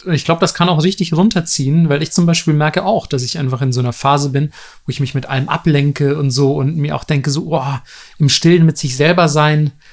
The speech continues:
Also ich bin eh, behaupte ich jetzt einfach mal, sorry, ich will jetzt nicht abgehoben klingen, aber ich halte mich für einen halbwegs reflektierten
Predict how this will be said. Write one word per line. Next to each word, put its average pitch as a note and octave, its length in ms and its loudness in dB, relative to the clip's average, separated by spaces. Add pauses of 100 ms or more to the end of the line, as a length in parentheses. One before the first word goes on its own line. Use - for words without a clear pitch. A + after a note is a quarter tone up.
(300)
Also C3+ 160 -2
ich - 80 -10
bin D3+ 220 0
eh, D#3+ 500 2
behaupte C3+ 340 -4
ich - 40 -4
jetzt B2+ 160 -4
einfach B2 200 0
mal, B2 140 0
sorry, A#2+ 240 -2
ich A#2 120 -8
will B2+ 100 0
jetzt B2+ 140 -4
nicht B2 140 -6
abgehoben C#3 400 0
klingen, C3+ 280 0
aber A#2+ 100 0
ich A#2+ 120 -6
halte B2+ 160 -2
mich B2+ 120 -4
für - 120 -2
einen A2 120 0
halbwegs - 440 -4
reflektierten C3+ 680 -2